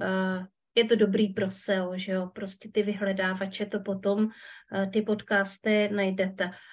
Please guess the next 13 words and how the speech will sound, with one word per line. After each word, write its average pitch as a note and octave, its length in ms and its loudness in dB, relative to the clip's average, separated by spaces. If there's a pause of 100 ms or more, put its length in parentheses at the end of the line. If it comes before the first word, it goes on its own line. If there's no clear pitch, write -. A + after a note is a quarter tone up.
(140)
eh, F3+ 240 0
pod F#3+ 180 -6
tím F#3+ 260 0
jménem. F3 400 -2 (800)
Dobrá, A#3 300 6
a G3 220 -2
my C#4+ 380 6
se - 280 -2
teďka A3+ 360 2
jdeme F#3 580 2
vrhnout G3+ 720 0
na G3+ 320 2 (120)
funnely, F#3 1000 0